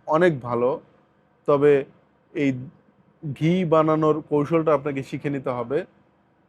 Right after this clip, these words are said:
ঘি বানানোর কৌশল কোনো রকেট সায়েন্স না, আপনি কয়েকদিন প্র্যাকটিস করলেই পারবেন। YouTube-এ ভিডিও দেখবেন, কমার্শিয়ালরা কীভাবে দুধ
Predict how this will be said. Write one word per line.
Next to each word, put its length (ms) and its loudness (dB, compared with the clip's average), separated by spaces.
ঘি 140 2
বানানোর 420 0
কৌশল 440 0
কোনো 220 2
রকেট 380 4
সায়েন্স 400 0
না, 260 -2
আপনি 300 -4
কয়েকদিন 420 2
প্র্যাকটিস 580 -2
করলেই 340 0
পারবেন। 440 2
YouTube-এ 440 4
ভিডিও 320 4
দেখবেন, 460 0
কমার্শিয়ালরা 600 4
কীভাবে 540 -2
দুধ 260 0